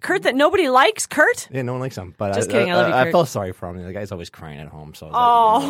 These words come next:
Speaker 2: like, "Come on, Kurt."
Speaker 1: Kurt actually is
Speaker 2: <laughs>
Speaker 1: so amazing, and he looks exactly like the guy
Speaker 2: She saw him.
Speaker 1: in the, uh,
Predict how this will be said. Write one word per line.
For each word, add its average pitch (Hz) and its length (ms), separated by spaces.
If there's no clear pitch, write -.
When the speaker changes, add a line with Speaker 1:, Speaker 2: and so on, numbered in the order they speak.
Speaker 2:
like, 330 100
"Come 349 80
on, 233 220
Kurt." - 280
Speaker 1:
Kurt 339 320
actually 247 400
is 208 120
Speaker 2:
<laughs> - 60
Speaker 1:
so 190 140
amazing, 185 420
and 196 80
he 214 140
looks 214 280
exactly 175 600
like 175 220
the 170 80
guy 156 340
Speaker 2:
She 151 120
saw 277 200
him. 202 80
Speaker 1:
in 185 140
the, 175 220
uh, 156 300